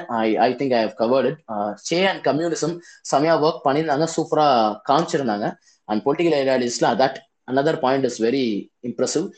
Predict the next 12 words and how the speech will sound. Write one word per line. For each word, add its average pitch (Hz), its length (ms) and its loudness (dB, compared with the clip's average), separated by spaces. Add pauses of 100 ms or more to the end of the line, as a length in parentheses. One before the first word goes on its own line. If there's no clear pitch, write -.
(200)
காஸ்டிங்ல 208 540 2
எனக்கு 156 280 0
மைனஸா 175 420 2
பட்டது 143 340 0 (440)
ஹீரோயின். 175 500 -2 (500)
ஆம், 117 420 0 (500)
could 180 120 0
have 226 180 6
done 175 240 2
better. 160 260 2 (240)
ஆஹ், 123 260 0
வேற 151 220 4